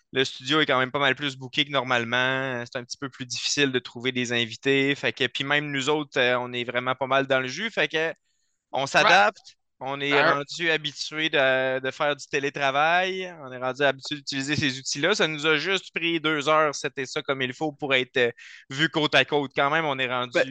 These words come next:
Speaker 1: euh, pas pire
Speaker 2: ça nous
Speaker 1: avec
Speaker 2: a,
Speaker 1: ça, là.
Speaker 2: ça nous a pris deux heures pour faire à croire qu'on est habitué de faire ça. Tu sais,
Speaker 1: <laughs>
Speaker 2: fait que ça, c'est, c'est... c'est un point positif.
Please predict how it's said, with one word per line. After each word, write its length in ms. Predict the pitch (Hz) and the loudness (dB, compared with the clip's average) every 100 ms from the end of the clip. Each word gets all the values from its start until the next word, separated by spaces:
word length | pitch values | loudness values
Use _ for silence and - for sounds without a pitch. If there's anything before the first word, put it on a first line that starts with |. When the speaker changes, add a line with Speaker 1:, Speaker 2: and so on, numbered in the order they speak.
| 131 | 0
Speaker 1:
euh, 180 | 117 117 | 2 2
pas 140 | - 143 | 2 2
pire 180 | - 135 | 6 6
Speaker 2:
ça 80 | |
nous 160 | 175 113 | 6 4
Speaker 1:
avec 20 | |
Speaker 2:
a, 100 | 185 | 2
Speaker 1:
ça, 260 | - 123 113 | 0 -6 0
là. 80 | 151 | 0
Speaker 2:
ça 80 | |
nous 140 | 170 170 | 2 0
a 60 | |
pris 200 | 185 202 220 | 0 -2 0
deux 360 | 220 233 196 | 2 2 2
heures 160 | 214 254 | 2 2
pour 60 | 196 | -2
faire 340 | - 196 185 | 0 0 4
à 120 | 170 | 0
croire 540 | 147 - 160 196 208 175 | 0 -2 2 4 2 -2
qu'on 220 | 147 143 | -6 -8
est 180 | 147 - | -6 -2
habitué 640 | 160 151 185 - 175 214 | -2 -2 -12 -10 -6 -6
de 80 | - | -2
faire 240 | 127 110 | -2 -2
ça. 160 | - 113 _ _ | -6 -18 _ _
Tu 120 | - | -8
sais, 40 | 131 | -2
Speaker 1:
<laughs> 140 | 202 | 0
Speaker 2:
fait 140 | 135 127 | 0 0
que 240 | 135 123 - - - | 2 0 -2 -16 -12
ça, 220 | - 165 214 | 0 2 4
c'est, 360 | 190 160 151 | 4 2 2
c'est... 400 | 135 165 151 147 139 | 2 4 4 2 -4
c'est 160 | - | 0
un 100 | 156 | 0
point 180 | 160 202 | 2 -2
positif. 640 | 185 180 139 - 185 185 | 0 -6 -6 -6 -4 -4